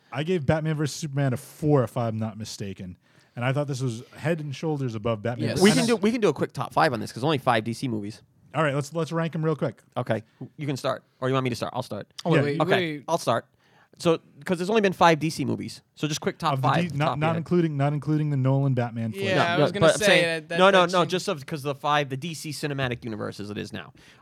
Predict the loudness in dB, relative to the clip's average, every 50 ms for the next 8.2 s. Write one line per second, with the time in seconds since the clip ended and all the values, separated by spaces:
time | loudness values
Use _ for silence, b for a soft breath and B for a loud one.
0 | B 0 2 4 4 4 2 -2 -6 -12 _ -4 -2 -2 -2 -2 -4 -6 -4 -4
1 | -6 -6 -8 -10 b b b b b b b -6 -4 -4 -4 -4 -6 -6 -8 -10
2 | -12 -14 -14 -14 -12 -8 -6 -6 -6 -6 -8 -10 -10 -8 -2 0 2 2 2 0
3 | -2 -4 -8 -4 -2 0 0 0 -2 -4 b b b b b b b _ -8 -6
4 | -6 -4 -4 -4 -2 -2 -2 0 0 -2 -4 -4 -6 -8 -10 -8 -6 -4 -4 -6
5 | -6 -8 -10 -10 -8 -4 -4 -4 -4 -4 -6 -6 -6 -6 -6 -6 -10 -16 -20 _
6 | _ b b b b b b b b -14 -10 -8 -8 -8 -6 -6 -6 -6 -6 -4
7 | -4 -4 -4 -4 -8 -12 -14 -12 -12 -12 -12 -10 -10 -10 -8 -6 -6 -4 -4 -4
8 | -6 -6 -8 -10